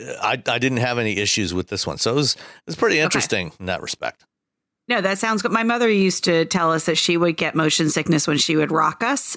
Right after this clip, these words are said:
Speaker 2: in the rocking chair.
Speaker 1: Oh, really?
Speaker 2: So I co-, <laughs> yes. So I come from a <laughs> long line of motion sickness people, <laughs> but I, I do, I am able to control it with a variety of techniques, but I, I think that that would be really interesting to try because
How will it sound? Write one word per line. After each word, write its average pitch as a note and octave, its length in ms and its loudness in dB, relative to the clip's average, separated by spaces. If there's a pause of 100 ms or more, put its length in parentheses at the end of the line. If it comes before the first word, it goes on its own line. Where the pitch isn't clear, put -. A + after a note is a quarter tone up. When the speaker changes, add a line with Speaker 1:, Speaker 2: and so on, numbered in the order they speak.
Speaker 2:
in E3+ 80 0
the E3+ 100 4
rocking F3 380 0
chair. G#3+ 260 -2 (220)
Speaker 1:
Oh, - 100 0
really? B2 420 0
Speaker 2:
So A#3 160 2
I A#3 140 0
co-, A#3+ 400 -2
<laughs> - 80 -20
yes. - 400 -2 (240)
So B3+ 80 0
I C4 60 0
come C4 180 -2
from F#3+ 160 2
a F3 60 4
<laughs> D3+ 120 0
long F#3+ 400 2
line - 300 -2
of - 100 -8
motion E3 340 0
sickness - 500 -2 (240)
people, F3+ 400 0
<laughs> - 480 0
but G3+ 400 2
I, D#3+ 420 2 (360)
I F#3+ 120 2
do, G3+ 200 2 (140)
I F#3+ 120 0
am F#3+ 160 4
able F3+ 240 4
to F3 100 2
control D#3+ 480 2
it D#3 80 4
with D3+ 160 2
a D#3+ 80 4
variety D#3 500 2
of D3+ 80 0
techniques, G#3 480 2
but F#3+ 500 0
I, F#3 200 0 (100)
I F3+ 240 2
think E3+ 240 -2
that E3 140 -2
that - 160 -2
would D3+ 140 0
be D#3 120 2
really D3 340 2
interesting C#3+ 540 0
to C#3+ 100 -4
try B2+ 460 -2
because D3 480 -2